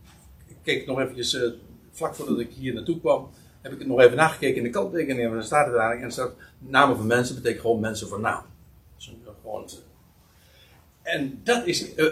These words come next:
per-, dus personen, oké, maar dan in de zin van persoonlijkheden. Perso-, personalities, zeggen ze dan in het Engel-, in het Engels. Dus maar niet zomaar zevenduizend mensen, eh, werden gedood.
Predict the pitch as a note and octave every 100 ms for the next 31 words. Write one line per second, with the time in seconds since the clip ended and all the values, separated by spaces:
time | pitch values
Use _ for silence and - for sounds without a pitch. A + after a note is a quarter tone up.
0 | - B3+ B3+ - - - - - F3 F3
1 | - D#3+ - - F#3 - A#3 A#3+ A3+ A3+
2 | F3 F#3+ G3+ B3+ G3 F#3 F#3 G3+ F#3+ F3+
3 | E3+ F#3 F3 E3 - - C4 A#3+ D3+ B2
4 | B2 F#2+ - - G3 F3 - G#3+ - A3+
5 | G#3 G#3 A3+ G3 B2+ G#2 C3+ A2 G#2+ G#2+
6 | G#2 G2+ G#2 F#2 - A#2+ B2 F#2+ - -
7 | - - - - - - - - - -
8 | D3+ D#3 D#3+ E3+ F#3 - A#2+ D#3 G3 F#3+
9 | D3+ D3 - E3 E3 C#3+ C#3 C3 - G#2+
10 | D3 B3 - C3 C4 - - - - C#3+
11 | B2 - - B2+ A#2 A#2 G#2 G3 -